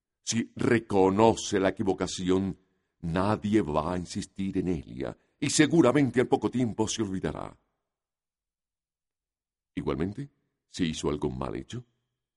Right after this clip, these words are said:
no solo debe reconocerlo, sino que debe enmendarlo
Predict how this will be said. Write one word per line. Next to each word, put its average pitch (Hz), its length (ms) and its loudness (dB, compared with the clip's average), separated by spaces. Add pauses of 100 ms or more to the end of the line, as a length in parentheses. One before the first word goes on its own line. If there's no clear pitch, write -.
(320)
no 143 100 6
solo 165 220 4
debe 147 180 -2
reconocerlo, 127 600 -8 (200)
sino 175 360 -2
que - 180 0
debe 110 500 -2
enmendarlo 85 800 -4